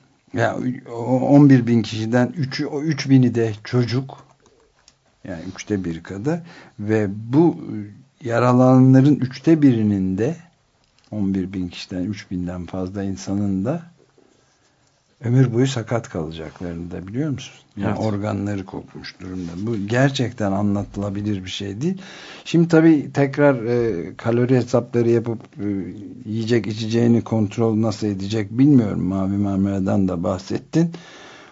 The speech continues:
Speaker 1: Ama son seferinde işte ketçap,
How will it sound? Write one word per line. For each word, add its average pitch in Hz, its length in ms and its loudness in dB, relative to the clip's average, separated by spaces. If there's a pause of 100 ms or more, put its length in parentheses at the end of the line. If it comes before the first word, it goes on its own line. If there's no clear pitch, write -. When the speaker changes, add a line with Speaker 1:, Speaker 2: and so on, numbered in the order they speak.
(380)
Speaker 1:
Ama 123 340 4
son 147 440 6
seferinde 107 800 0
işte 135 360 -4
ketçap, 139 580 2